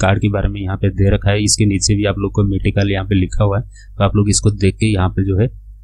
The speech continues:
offer कर सकते हैं। offer करेंगे तो आप लोग को शायद यहाँ पे मिल जाएगा, लेकिन बहुत कम chance है, क्योंकि आप लोग देखेंगे तो इसकी जो है mythical जो है ये, अ,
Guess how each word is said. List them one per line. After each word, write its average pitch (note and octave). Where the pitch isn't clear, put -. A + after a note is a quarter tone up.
offer -
कर G2
सकते -
हैं। G2+
offer G2+
करेंगे A2
तो A2
आप G#2
लोग G#2
को G#2
शायद G2
यहाँ F#2+
पे G#2+
मिल F#2+
जाएगा, G2
लेकिन G#2+
बहुत G2
कम G2+
chance G2
है, A2
क्योंकि A#2
आप G#2
लोग A2+
देखेंगे G#2+
तो A#2
इसकी A2+
जो A2
है A2+
mythical G#2+
जो A2
है A#2
ये, G#2+
अ, A2